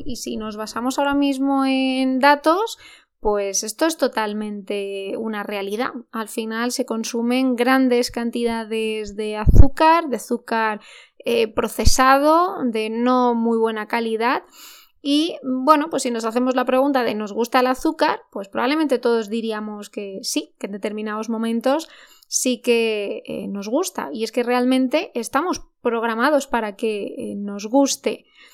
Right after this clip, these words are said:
Eh, la glucosa, eh, el azúcar simple, eh, más abundante, va a ser el combustible principal que tenemos todos los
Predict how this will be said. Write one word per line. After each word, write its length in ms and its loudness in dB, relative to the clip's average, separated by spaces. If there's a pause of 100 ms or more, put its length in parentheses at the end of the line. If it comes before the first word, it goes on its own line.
(280)
Eh, 180 0
la 220 4
glucosa, 600 4 (280)
eh, 120 -10 (160)
el 80 -12
azúcar 600 -6 (260)
simple, 880 -2
eh, 180 -16
más 280 0
abundante, 880 2 (180)
va 280 -4
a 40 0
ser 400 2
el 280 -8
combustible 680 2
principal 680 -2 (680)
que 180 4
tenemos 580 -6
todos 440 0
los 560 -6